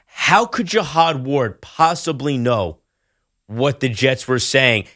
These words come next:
'Cause when you see the video, there ain't a blue jersey around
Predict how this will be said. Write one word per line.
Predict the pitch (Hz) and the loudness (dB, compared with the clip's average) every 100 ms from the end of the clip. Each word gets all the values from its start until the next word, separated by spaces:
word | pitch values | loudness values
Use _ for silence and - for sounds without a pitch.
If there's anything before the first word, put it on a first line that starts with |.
| _ | _
'Cause | 139 | -2
when | 120 165 | 0 0
you | 180 | 0
see | 202 - 180 | -4 -2 -2
the | 180 139 | 0 0
video, | 107 143 185 196 202 _ _ _ | 2 2 2 0 -2 _ _ _
there | 139 170 | 2 4
ain't | 180 160 120 | 4 4 2
a | |
blue | 98 113 147 160 | 0 -2 -2 0
jersey | 123 151 135 135 | 0 0 2 2
around | 123 127 131 110 101 | 2 4 6 4 2